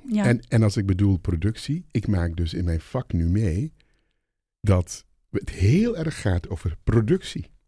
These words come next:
Speaker 2: De mensen die mijn vak kennen, de mensen die weten, en misschien is het in het onderwijs ook zo,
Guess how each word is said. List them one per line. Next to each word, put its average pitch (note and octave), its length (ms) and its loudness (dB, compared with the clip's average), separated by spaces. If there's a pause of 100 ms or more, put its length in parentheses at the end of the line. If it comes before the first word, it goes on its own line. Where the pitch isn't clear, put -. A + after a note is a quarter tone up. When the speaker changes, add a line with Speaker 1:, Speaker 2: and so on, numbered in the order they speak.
(220)
Speaker 2:
De G2 140 2
mensen C#3 340 4
die G#2+ 280 -2 (320)
mijn F#2+ 220 0
vak - 280 -12
kennen, C#3 380 -6 (200)
de G2 100 -10
mensen A2 460 -10
die G2 140 -6
weten, G2 320 -2
en F#2 60 -6
misschien F#2+ 200 -6
is G2 60 -4
het - 100 -8
in F2 60 -4
het - 100 -20
onderwijs F2 380 -2
ook C3 140 -4
zo, D#3 300 -2